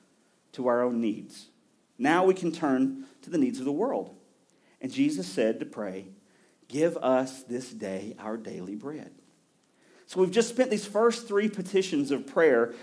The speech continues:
recognizing God is the source. He is our food.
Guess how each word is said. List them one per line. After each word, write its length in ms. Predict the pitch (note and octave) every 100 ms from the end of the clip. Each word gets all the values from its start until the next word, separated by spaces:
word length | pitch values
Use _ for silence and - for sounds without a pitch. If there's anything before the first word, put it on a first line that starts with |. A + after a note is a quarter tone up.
| -
recognizing 1080 | B2 E3+ F#3 G3+ F3+ D#3+ D#3 D#3 C3+ B2+ -
God 560 | D3 E3 F3 B2+ G#2 - - - - -
is 380 | C3+ C#3+ B2+ -
the 80 | C3
source. 500 | - C#3 C3 C3 - - _
He 380 | - F#3+ C4 -
is 160 | B3 G3
our 120 | B2
food. 420 | - A#2 F#2+ F2+